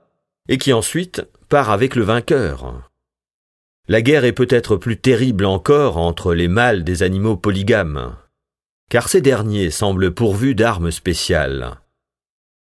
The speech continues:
Les animaux carnivores mâles semblent déjà bien armés, et cependant, la sélection naturelle peut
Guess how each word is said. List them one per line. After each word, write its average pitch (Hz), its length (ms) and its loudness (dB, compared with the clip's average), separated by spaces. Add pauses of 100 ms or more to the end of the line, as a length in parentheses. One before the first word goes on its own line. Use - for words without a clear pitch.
(120)
Les 104 200 2
animaux 131 340 2
carnivores 101 600 0
mâles 127 480 0
semblent 139 400 -2
déjà 117 240 2
bien 113 220 0
armés, 85 480 -2 (600)
et 98 80 0
cependant, 113 500 0 (360)
la 151 140 4
sélection 120 440 0
naturelle 113 460 2
peut 104 140 0